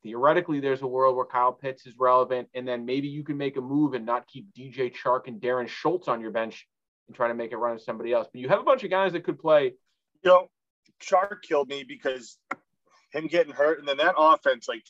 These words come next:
Speaker 2: when, when Saint Brown went down, I'm like, "Yes, here's his time. He's gonna step up. He's gonna get some action." No, he's a bum. I, I, I have a couple pending transactions, so you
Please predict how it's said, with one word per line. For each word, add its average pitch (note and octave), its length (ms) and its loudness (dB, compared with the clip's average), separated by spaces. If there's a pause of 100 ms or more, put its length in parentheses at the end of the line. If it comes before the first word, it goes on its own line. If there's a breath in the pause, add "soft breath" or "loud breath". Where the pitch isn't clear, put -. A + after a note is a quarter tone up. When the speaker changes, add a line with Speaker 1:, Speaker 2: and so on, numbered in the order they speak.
(160)
Speaker 2:
when, C#3+ 160 -2 (160)
when D3 160 -4
Saint F#3+ 300 -2
Brown E3+ 240 4
went F3+ 120 2
down, F#3 160 4
I'm - 60 2
like, - 200 -4
"Yes, B2+ 340 -8
here's C#3+ 220 -2
his D#3+ 140 4
time. D3 340 -2
He's B2 140 -8
gonna D3 160 -6
step C#3 320 0
up. C#3 200 4
He's A2+ 120 -14
gonna C3+ 160 -4
get C3 180 -6
some A#2+ 140 -8
action." B2 500 -4 (160)
No, F#2 100 -4 (420)
he's A2+ 160 -6
a G2+ 40 -18 (120)
bum. E2+ 260 -8 (100)
I, A#2 100 0 (360 soft breath)
I, E3+ 120 6 (220)
I F3+ 40 4
have F#3+ 280 2
a F#3 60 0
couple F3+ 300 -8
pending F3+ 280 0
transactions, D#3 760 0
so C#3 80 -6
you C3+ 160 -4